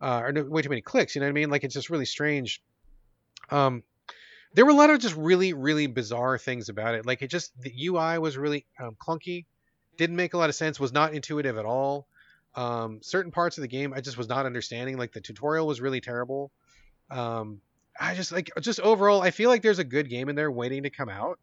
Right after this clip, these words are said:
but I need them to, like, really understand that when you're doing an adaptation,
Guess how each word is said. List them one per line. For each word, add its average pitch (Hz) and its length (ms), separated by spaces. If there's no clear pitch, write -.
but 151 320
I 151 160
need 170 260
them 170 200
to, 160 100
like, 156 200
really 135 300
understand 123 640
that 117 260
when 123 120
you're 113 120
doing 143 500
an 120 100
adaptation, 120 800